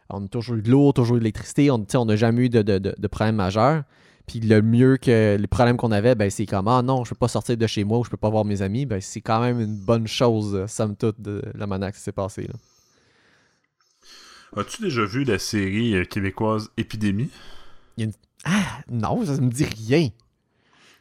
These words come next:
Speaker 2: Je vais te lire, euh, euh,
Speaker 1: Le synopsis ?
Speaker 2: c'est, c'est vraiment, c'est, euh, c'est vraiment drôle,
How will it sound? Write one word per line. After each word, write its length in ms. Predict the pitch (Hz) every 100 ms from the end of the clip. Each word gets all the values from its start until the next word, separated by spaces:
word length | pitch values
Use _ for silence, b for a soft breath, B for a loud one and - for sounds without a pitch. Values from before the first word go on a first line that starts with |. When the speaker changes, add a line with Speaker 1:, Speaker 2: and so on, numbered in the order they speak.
| b b b b b
Speaker 2:
Je 100 | -
vais 60 | 95
te 60 | 113
lire, 260 | 123 127 98
euh, 280 | 92 92 95 b b b b b b b b b _ -
euh, 420 | 90 87 85 90 92 B B -
Speaker 1:
Le 100 | 110
synopsis ? 580 | - 101 180 - - - b
Speaker 2:
c'est, 300 | - 113 101
c'est 160 | 92 110
vraiment, 640 | 101 120 120 101 92 90
c'est, 160 | - -
euh, 300 | 95 95 87 76
c'est 160 | -
vraiment 280 | 95 110 113
drôle, 420 | 92 127 131 104